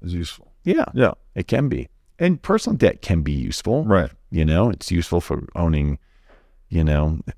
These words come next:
Speaker 2: chalets.
Speaker 1: <laughs> Right, right.
Speaker 2: In, in Jackson Hole. <laughs>
Speaker 1: Yeah.
Speaker 2: It's, uh, no, it can be useful i-, if you're able to borrow at very, very low rates on, and, and, uh,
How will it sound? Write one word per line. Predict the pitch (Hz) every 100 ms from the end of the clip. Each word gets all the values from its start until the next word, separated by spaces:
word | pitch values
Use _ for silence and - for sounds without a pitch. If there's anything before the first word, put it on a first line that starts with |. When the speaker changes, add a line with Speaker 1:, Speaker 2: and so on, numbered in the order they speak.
| -
Speaker 2:
chalets. | - 76 73 73 80 123 - - 87
Speaker 1:
<laughs> | - - -
Right, | 87 87 95 92
right. | 90 90
Speaker 2:
In, | 80 65 - -
in | 90
Jackson | 87 76 80 127
Hole. | 85 90 127 107 - -
<laughs> | 139 - 135 -
Speaker 1:
Yeah. | 110 95 - - _
Speaker 2:
It's, | - 104 -
uh, | 107 92 85 90
no, | 160 113
it | -
can | 110
be |
useful | 104 113 - 113 110 - _
i-, | - - - -
if | 120 -
you're | 110 113 113 120
able | 113 117
to | 107
borrow | 95 107 95
at |
very, | 73 95
very | 98 101 98
low | 98
rates | 92 107 -
on, | 90 87 - -
and, | 92 87 87 - _ _ _ _
and, | 90 85 85 80 -
uh, | 82 78 76